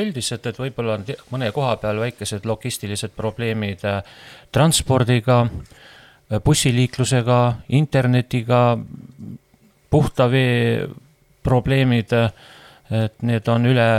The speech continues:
üleüldised või mitte küll igas ühes, aga, aga, aga s-, noh, selliseid kohti on. Ja samuti, et ju pered,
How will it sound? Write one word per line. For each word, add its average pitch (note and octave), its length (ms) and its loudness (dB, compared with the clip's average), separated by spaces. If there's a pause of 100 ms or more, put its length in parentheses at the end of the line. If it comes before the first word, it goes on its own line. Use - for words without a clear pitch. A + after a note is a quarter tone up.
(120)
üleüldised B2 800 0
või G2+ 460 -2 (180)
mitte G#2+ 320 -4
küll A2+ 240 0
igas C#3 320 2
ühes, A2 320 2
aga, G#2 240 0 (400)
aga, G2+ 260 -6 (380)
aga A2 160 -2
s-, A#2+ 140 -4
noh, - 100 -4
selliseid B2+ 240 0
kohti - 320 0
on. A#2 160 2 (480)
Ja A2 80 2
samuti, B2 480 2
et B2 240 2
ju A2+ 160 4
pered, B2 480 2